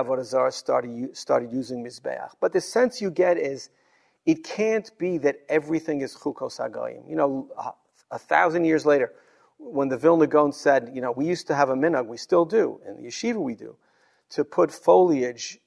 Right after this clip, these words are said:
in the Beis Medrash to, on Shavuos, 'cause it's like Har Sinai." So the Vilna Gaon says you can't put a tree in the Beis Medrash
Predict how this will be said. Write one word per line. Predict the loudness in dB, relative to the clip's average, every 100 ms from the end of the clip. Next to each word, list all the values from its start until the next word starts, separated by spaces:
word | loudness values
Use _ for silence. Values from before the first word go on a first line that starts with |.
| -18
in | -14 -10
the | -10
Beis | -8 -10 -8 -4
Medrash | -2 0 -2 -4 -8 -2
to, | -2 -2 -4 -6
on | -6
Shavuos, | -6 -4 2 6 6 4 -10 _ _ 0
'cause | 0 0
it's | -4 4
like | 4 4
Har | 2 0
Sinai." | -6 -12 -14 -20 _ _ _ _ _ -16
So | 0 0
the | 0
Vilna | 2 4 6 4
Gaon | 4 2
says | 2 0 0
you | -4
can't | -6 -4
put | -2
a | -4
tree | -2 0
in | 0
the |
Beis | 0 -4 0
Medrash | 0 0